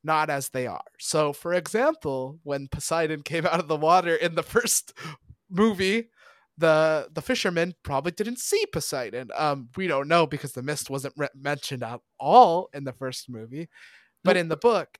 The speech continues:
Speaker 1: if that scene did happen in the book, which it didn't, but if it did, uh, we can imagine the, the, the guy would have saw, like, a block of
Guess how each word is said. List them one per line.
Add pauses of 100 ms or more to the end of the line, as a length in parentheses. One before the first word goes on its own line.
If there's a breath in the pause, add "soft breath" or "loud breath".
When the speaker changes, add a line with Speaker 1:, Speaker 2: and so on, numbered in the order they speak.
Speaker 1:
if
that
scene
did
happen
in
the
book,
which
it
didn't, (100)
but
if
it
did, (320 loud breath)
uh,
we
can
imagine
the, (380)
the, (140)
the
guy
would
have
saw,
like,
a
block
of